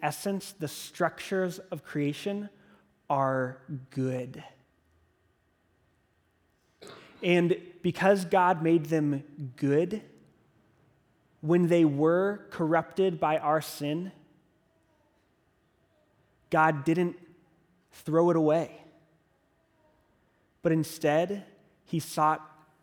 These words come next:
to redeem it, to bring it back to its normal state of goodness.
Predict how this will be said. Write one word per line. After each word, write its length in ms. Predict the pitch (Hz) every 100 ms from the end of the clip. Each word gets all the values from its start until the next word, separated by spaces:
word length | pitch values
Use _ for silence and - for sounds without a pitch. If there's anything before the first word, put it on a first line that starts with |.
| _ _ _ _ _ -
to 100 | 160
redeem 460 | 147 135 156 165
it, 220 | - - - - _ _ _ _ _ _ _ _ _
to 100 | -
bring 400 | 143 147 151 180
it 220 | 196 -
back 400 | 160 160 143 131 - - _ _ _
to 160 | - 165
its 180 | 147 - -
normal 800 | 143 143 151 180 196 190 175 170
state 640 | 160 - - 151 143 - - _ _ _
of 200 | 156 139
goodness. 680 | - 139 131 - - - -